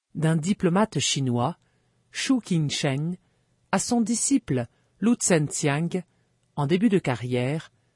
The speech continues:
conduisirent celui-ci jusqu'à la consécration totale au Christ dans la vie monastique, sous le nom de Don Lu. Lu Zhenxiang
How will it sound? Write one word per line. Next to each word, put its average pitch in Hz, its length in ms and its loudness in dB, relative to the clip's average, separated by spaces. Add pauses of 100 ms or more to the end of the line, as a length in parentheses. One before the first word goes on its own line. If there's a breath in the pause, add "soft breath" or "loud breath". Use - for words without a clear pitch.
(600)
conduisirent 214 760 2
celui-ci 160 640 -2 (460)
jusqu'à 208 360 0
la 190 140 2
consécration 226 680 0
totale 175 440 0
au 123 60 -2
Christ - 500 -6 (340)
dans 143 140 2
la 143 100 4
vie 165 200 2
monastique, 180 680 -2 (400)
sous - 220 -2
le 233 140 4
nom 131 280 -2 (280)
de 196 140 4
Don 165 260 0
Lu. 120 160 -4 (2500)
Lu 269 180 4
Zhenxiang 233 600 2